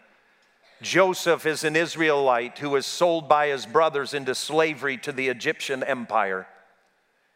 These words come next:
And Joseph has a unique gifting. Joseph is able to interpret dreams.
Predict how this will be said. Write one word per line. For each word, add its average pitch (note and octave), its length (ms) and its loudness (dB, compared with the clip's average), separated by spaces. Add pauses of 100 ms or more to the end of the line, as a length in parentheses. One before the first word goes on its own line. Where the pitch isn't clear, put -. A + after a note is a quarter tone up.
(140)
And D#3 200 2
Joseph F#3 440 2
has E3+ 280 2
a F#3 40 -6
unique F#3 400 -2
gifting. C3+ 500 -4 (1040)
Joseph F3 560 2
is D#3 180 0
able E3 480 2 (680)
to D#3+ 180 0
interpret D3 560 0
dreams. G#2+ 580 -4